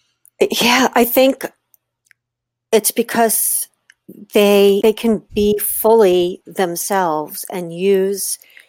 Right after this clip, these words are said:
a sense, their olfaction, as a way to solve problems and, and win. Um,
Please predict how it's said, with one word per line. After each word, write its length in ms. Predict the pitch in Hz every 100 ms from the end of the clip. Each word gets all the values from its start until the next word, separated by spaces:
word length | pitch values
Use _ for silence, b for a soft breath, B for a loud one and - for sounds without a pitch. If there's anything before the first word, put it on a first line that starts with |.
| b b _
a 120 | 196
sense, 1300 | 190 - - - - - 208 196 196 - - - - -
their 160 | 202
olfaction, 1000 | 190 196 185 - 196 208 - 208 185 180 - _ _ _ _ -
as 160 | 202
a 80 | 214
way 380 | 180 175 190 190 196
to 580 | - 226 214 208 202 196 _
solve 500 | - - 208 202 -
problems 880 | - 202 185 208 180 175 165 165 -
and, 420 | - 180 175 147 _ b b b b _ _ _
and 260 | - 185 170
win. 480 | 180 240 160 - 208 b b b -
Um, 540 | 185 175 170 160 170